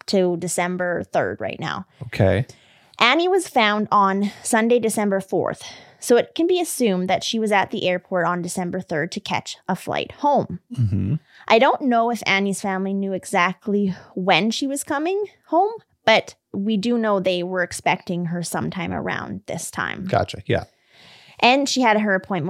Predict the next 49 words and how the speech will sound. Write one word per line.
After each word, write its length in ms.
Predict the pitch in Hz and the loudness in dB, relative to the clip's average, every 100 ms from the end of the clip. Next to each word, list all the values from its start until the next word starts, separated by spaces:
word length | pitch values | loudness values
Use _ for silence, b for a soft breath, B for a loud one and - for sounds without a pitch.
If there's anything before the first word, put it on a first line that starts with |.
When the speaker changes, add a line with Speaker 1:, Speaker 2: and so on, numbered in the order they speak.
| 180 | -6
Speaker 1:
with 100 | 175 | -8
her 100 | 180 | -8
hairdresser 600 | 180 233 262 226 214 226 | 0 2 2 0 -2 -4
on 100 | 220 | 0
Monday, 440 | 196 185 190 190 196 | 0 0 2 2 4
library 540 | 185 196 233 269 254 | 4 4 4 4 2
books 320 | 214 202 - | 2 -2 -4
to 100 | - | -4
return, 800 | 196 190 - - 175 160 185 202 B B B | -2 -2 -6 -4 -2 0 0 -2 B B B
and 320 | 190 185 196 - | 0 2 0 0
she 140 | 202 | -2
had 220 | 180 147 | 0 0
her 120 | 170 | -2
passport 540 | 175 277 302 - 180 - | -2 0 0 -2 -4 -4
with 200 | 107 - | -6 -8
her. 220 | - - _ _ _ _ _ | -12 -12 _ _ _ _ _
Speaker 2:
And 160 | - 107 | 0 0
a 40 | |
check 400 | 107 - 110 - | 0 0 0 0
for 320 | - 104 98 104 | -4 -2 -2 -4
three 1000 | - - - - - 107 120 143 180 - _ - | -10 -20 -20 -10 0 2 2 0 -2 -6 _ -8
grand? 160 | 269 | -2
Speaker 1:
Three 160 | 233 226 | 0 2
hundred 380 | 226 196 165 - | 0 0 -2 -4
bucks, 180 | - - | -6 0
Speaker 2:
Oh, 40 | |
Speaker 1:
yeah. 40 | 123 | 0
Speaker 2:
three 140 | 175 | 2
hundred, 380 | 110 147 117 95 | 0 2 0 0
okay. 180 | 95 101 - | -2 -6 0
Three 120 | 123 | 0
hundred 180 | 123 - | 0 -2
pounds, 220 | 110 110 | -4 0
you 40 | 220 | 0
Speaker 1:
Pounds, 140 | 110 | 0
Speaker 2:
said? 100 | 165 | -4
Speaker 1:
sorry, 320 | - 170 71 | -4 -4 -4
pounds. 460 | - - - 190 - B B B B B B B B | -6 -10 -10 -12 -16 B B B B B B B B
She 180 | - 269 | 2 4
went 240 | 269 392 | 4 4
to 100 | 466 | 2
the 80 | 494 | 2
central 420 | - 220 247 311 | 2 0 0 0
station 540 | 294 - 135 180 208 202 | -2 -2 -2 -2 -2 -2
where 120 | 208 | -2
she 200 | - 233 | -2 -4
tried 340 | - 240 277 | 0 2 2
to 80 | - | -2
take 380 | 247 233 202 - | -2 0 0 -2